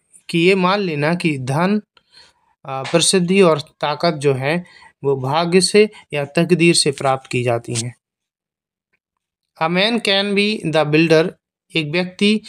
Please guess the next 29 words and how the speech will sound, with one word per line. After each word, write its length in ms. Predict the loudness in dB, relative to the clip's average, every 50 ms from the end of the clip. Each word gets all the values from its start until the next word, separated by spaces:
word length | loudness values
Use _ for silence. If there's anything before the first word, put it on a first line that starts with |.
| -14 -20 -20 -12 _ 0
हो 100 | 0 0
सकता 380 | 0 -2 -6 -8 -8 -8 -6 -4
है 380 | -2 -2 -2 -4 -6 -10 _ _ _ _ -10
बिल्डर, 540 | -4 0 2 2 2 2 2 2 0 0 -2 -6 _ _ -8 -6
बिल्डर 300 | -4 -2 0 0 0 0
मतलब 300 | 0 0 0 -2 -2 0
एक 180 | -2 -2 -2 -2
बनाने 420 | -2 0 0 0 0 0 0 -2
वाला, 360 | 0 0 -2 -2 -2 -4 -6 -8 -12 _
ठीक 220 | -12 -10 -8 -6 -6
है, 140 | -6 -6 -10 _ -20 -20 -20 -20 _ -12 -10
of 120 | -8 -4
his 200 | -2 -2 -2 -4 -2 2
own 240 | 4 6 6 6 4 2
fate, 400 | 0 0 0 0 0 0 -4 -8 -14 _ _ _ _ _ _ _ _ _ _ _ -12
sorry, 280 | -6 -4 -2 -2 -2 -2 -2
of 120 | -2 -2 -2
his 140 | -2 -4 -4 -4 0 4
own 260 | 4 6 6 6 4
fortune, 580 | 2 2 2 0 0 0 -2 -2 -2 -2 -2 -2 -2
अपने 360 | -4 -2 0 2 0 0 0 -4 _ _ _ _ _ _ _ _
स्वयं 360 | -4 0 2 2 4 2 2
के 140 | 0 0 0
भाग्य 360 | 0 0 2 0 0 0 -4
को 220 | 0 4 4 4 4 4 -2 -12 _ _ _ _ _ _ _ _ _ _ _ _ -20 -20 -20 -20 -20 -20 -20 -20 -20 -20 -20 -20 -20 -20 -20 -20 _ _ _ _
बनाने 320 | -10 -8 -6 -6 -6 -4 -4
वाला 220 | -4 -4 -4 -4
हो 160 | -4 -4 -4
सक-, 400 | -2 -2 -4 -6 -8 _ _ -20